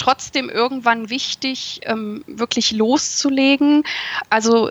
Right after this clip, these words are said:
ich sag mal so, die, die andere Hürde, die ich natürlich zu nehmen hatte, und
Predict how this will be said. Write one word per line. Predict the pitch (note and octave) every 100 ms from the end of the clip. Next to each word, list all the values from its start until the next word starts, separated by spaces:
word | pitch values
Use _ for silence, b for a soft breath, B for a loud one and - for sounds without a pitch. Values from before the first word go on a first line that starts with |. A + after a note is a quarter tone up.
| -
ich | -
sag | - A3+
mal | A#3+ A3+
so, | A#3
die, | A3 G3+
die | - C4+
andere | A3 C4+ C4+ B3+
Hürde, | B3+ B3+ B3+
die | A#3
ich | A#3
natürlich | A#3 - A#3 -
zu | -
nehmen | G#3+ G#3+ B3+ D4 C4
hatte, | C#4 C#4+ - E4 F4+ -
und | A3+ A3+ -